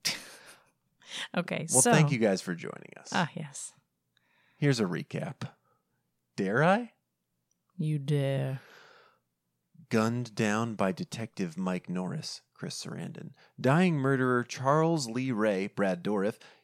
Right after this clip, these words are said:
Speaker 2: uses black magic to put his soul inside a doll named Chucky, which Karen Barclay, Catherine Hicks, then buys for her young son Andy,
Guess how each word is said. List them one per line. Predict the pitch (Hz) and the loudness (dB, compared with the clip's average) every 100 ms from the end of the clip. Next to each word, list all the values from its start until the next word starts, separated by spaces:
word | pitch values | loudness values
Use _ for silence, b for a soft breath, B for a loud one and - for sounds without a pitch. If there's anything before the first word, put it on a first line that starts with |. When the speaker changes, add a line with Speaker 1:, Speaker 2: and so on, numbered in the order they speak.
| B - | B -16
Speaker 2:
uses | 113 123 151 143 135 | -6 0 0 0 -4
black | 120 104 120 175 - | -6 -2 0 0 -2
magic | 117 104 85 - - - | -2 -2 -4 -8 -14 -12
to | - | -10
put | - 107 | -4 -2
his | 98 85 | -2 -2
soul | - 110 110 135 | -2 -2 -2 -2
inside | 143 196 165 - 180 | -4 -8 -6 -4 -6
a | 175 | -4
doll | 120 139 139 139 _ - | -2 -2 -2 -8 _ -14
named | 156 147 113 | -8 -6 -4
Chucky, | - 98 - - _ _ b b - | -2 -4 -6 -20 _ _ b b -8
which | 80 - | -6 -6
Karen | - 95 110 | -6 -2 0
Barclay, | - 131 139 98 117 | 6 6 6 -2 -2
Catherine | - - - 113 | -10 -12 -8 -4
Hicks, | 117 - B B - | -4 -6 B B 0
then | 170 | 2
buys | 147 135 143 - | 6 4 4 0
for | 98 | -2
her | 92 | -2
young | 87 101 131 | -2 -2 -4
son | - 127 127 | -2 -4 -2
Andy, | 127 127 85 - | -4 -2 -4 -8